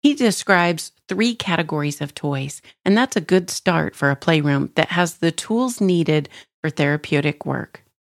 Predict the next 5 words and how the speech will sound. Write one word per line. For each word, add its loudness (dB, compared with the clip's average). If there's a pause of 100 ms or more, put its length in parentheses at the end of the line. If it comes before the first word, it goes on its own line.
(600)
His 4
categories 0 (180)
are 2
real 4
life, -2